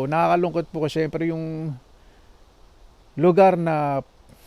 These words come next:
na ito, napamahal na po talaga sa akin. Ito po siguro yung pinaka the best na natirahan ko po so far dahil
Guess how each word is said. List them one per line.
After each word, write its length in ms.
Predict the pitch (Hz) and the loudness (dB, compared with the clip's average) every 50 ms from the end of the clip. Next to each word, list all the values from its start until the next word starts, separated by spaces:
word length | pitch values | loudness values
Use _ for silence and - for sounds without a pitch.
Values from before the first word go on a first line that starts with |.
| - - - - - - - - - - - | -20 -20 -20 -20 -20 -20 -20 -20 -20 -16 -8
na 160 | 143 143 156 | -4 -2 -2
ito, 160 | 147 - 151 | 0 0 2
napamahal 480 | 147 143 139 - 139 139 131 139 139 135 | 2 2 2 2 0 0 0 0 0 -2
na 40 | - | -4
po 120 | - 131 | -6 -6
talaga 320 | 127 - 135 127 120 120 113 | -4 -4 -4 -2 -2 -4 -4
sa 240 | - 113 98 85 | -6 -6 -8 -8
akin. 160 | 80 - 120 120 120 - - - - - - - - - - | -10 -12 -14 -16 -18 -18 -18 -18 -18 -18 -16 -18 -10 -4 -2
Ito 160 | 165 160 202 | 0 2 2
po 160 | 185 - 202 | 2 2 2
siguro 400 | 190 - 196 180 185 185 180 185 | 2 2 4 4 6 4 4 4
yung 120 | 180 180 - | 0 0 0
pinaka 840 | 175 165 160 156 - 151 139 135 135 131 127 120 123 127 127 123 113 - - - - - - - - - - - - - - - - - - - - - - - - - - _ _ | 0 0 0 0 2 4 4 4 6 4 4 4 2 0 -2 -4 -8 -12 -16 -18 -18 -18 -18 -18 -20 -20 -20 -20 -20 -20 -20 -20 -20 -20 -20 -20 -20 -20 -20 -20 -20 -20 -20 _ _
the 160 | - 127 151 | -4 -2 -2
best 640 | 139 120 165 160 151 - - - - 120 - - - - - - - - - - - - - - - - - - - | 0 2 2 2 0 0 -6 -18 -18 -18 -18 -20 -20 -20 -20 -20 -20 -20 -20 -20 -20 -20 -20 -20 -20 -18 -18 -16 -12
na 80 | 131 135 | -10 -8
natirahan 560 | 139 139 135 135 - - 151 139 139 135 139 | -6 -6 -6 -6 -4 -4 -4 -2 -2 -2 -4
ko 160 | 123 143 127 | -4 -6 -6
po 160 | - 139 135 | -6 -6 -6
so 240 | 123 - 135 135 131 | -2 0 0 0 -2
far 320 | - - 127 117 117 117 123 | -2 -2 -2 -2 -2 -2 -2
dahil 480 | 127 127 127 120 123 127 127 127 131 | -2 -2 0 0 0 -2 -2 -4 -4